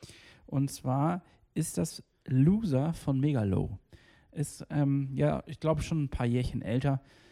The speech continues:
ähm, ist aber auch einfach ein geiler Hip-Hop-Song. Man merkt, ich bin gerade wieder sehr im Hip-Hop angekommen. Also, äh,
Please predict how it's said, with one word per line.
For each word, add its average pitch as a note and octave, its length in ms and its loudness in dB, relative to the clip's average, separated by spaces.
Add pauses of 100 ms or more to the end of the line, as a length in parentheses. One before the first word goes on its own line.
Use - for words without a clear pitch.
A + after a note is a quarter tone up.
(220)
ähm, A2+ 480 0
ist - 340 -10
aber A#2+ 160 0
auch - 200 -4
einfach A2+ 280 -6
ein A2+ 140 -4
geiler A#2 260 0
Hip-Hop-Song. A#2+ 480 0
Man B2 140 6
merkt, D3+ 220 6
ich - 80 -8
bin E3 120 0
gerade D3+ 200 0
wieder C#3 260 2
sehr C#3 160 0
im D3 80 0
Hip-Hop B2+ 400 0
angekommen. G2 640 -6
Also, G#2+ 340 -2
äh, G#2+ 280 -2